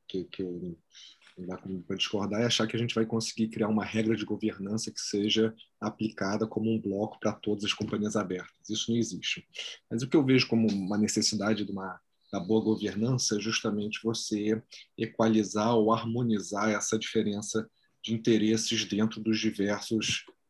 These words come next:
é, grupos de stakeholders. Normalmente, quando a gente tá falando, discutindo governança, a gente tá pensando em grupos diferentes,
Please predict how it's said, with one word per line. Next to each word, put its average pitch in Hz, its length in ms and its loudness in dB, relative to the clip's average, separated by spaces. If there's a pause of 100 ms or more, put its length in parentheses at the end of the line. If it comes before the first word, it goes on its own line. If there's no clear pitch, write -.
é, 95 560 -4
grupos 113 320 4
de 110 100 4
stakeholders. 95 800 0
Normalmente, 107 380 0
quando 110 160 2
a - 20 0
gente 107 100 -2
tá 107 120 -2
falando, 95 240 -4
discutindo 107 340 -4
governança, 98 460 -2
a - 40 -6
gente 104 160 -4
tá - 80 -4
pensando 98 600 -4 (360)
em 101 520 -2 (240)
grupos 131 340 6
diferentes, 120 1040 4